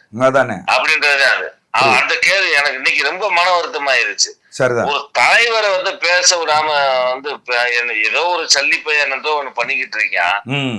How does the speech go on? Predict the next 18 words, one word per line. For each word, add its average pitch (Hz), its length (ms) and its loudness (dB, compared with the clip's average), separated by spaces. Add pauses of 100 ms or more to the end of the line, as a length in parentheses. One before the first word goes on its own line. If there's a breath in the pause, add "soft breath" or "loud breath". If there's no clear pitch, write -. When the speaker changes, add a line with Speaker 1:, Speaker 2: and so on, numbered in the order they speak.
Speaker 2:
அவன் 120 220 0
யாருகிட்ட 135 580 2
காசு 131 440 2
வாங்கினானோ, 110 500 0
யாருகிட்ட 131 520 0
குடிச்சானோ, 107 840 -2
Speaker 1:
ம். 139 380 -4 (420)
ம். 120 180 -8
Speaker 2:
இவரை 165 400 -2
வந்து 175 180 -2
இரிட்டேட் 185 500 2
பண்ற 165 260 -2
அளவுக்கு, 160 320 -2
அதுதான் 160 340 2
நான் 165 160 0
முதவே 160 280 -2
சொல்லிட்டேன், 127 360 -2
ஒரு 113 140 -2